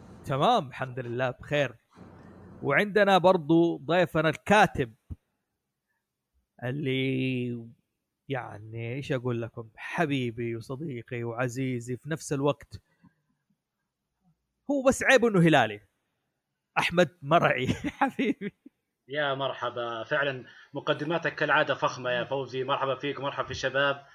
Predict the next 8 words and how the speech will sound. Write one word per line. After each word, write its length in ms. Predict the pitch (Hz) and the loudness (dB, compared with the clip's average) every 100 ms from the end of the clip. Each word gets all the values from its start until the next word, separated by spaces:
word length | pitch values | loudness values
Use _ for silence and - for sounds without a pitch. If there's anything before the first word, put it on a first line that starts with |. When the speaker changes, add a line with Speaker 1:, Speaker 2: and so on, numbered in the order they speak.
| - - _ | -20 -20 _
Speaker 2:
وأحييك 520 | 131 131 143 156 135 127 | -4 -2 0 -2 -4 -6
من 240 | 143 147 | -8 -8
أز-، 360 | - 143 135 - _ _ _ - - | -10 -12 -14 -20 _ _ _ -18 -4
أحمد 300 | 143 139 131 | -4 -2 -6
الهلالي، 380 | 131 131 147 135 | -4 -2 0 -2
زعيم 580 | 127 135 147 175 123 110 | -4 -2 0 0 -2 -8
نصف 280 | 131 - - | -12 -12 -14
الأرض. 280 | 117 120 | -10 -10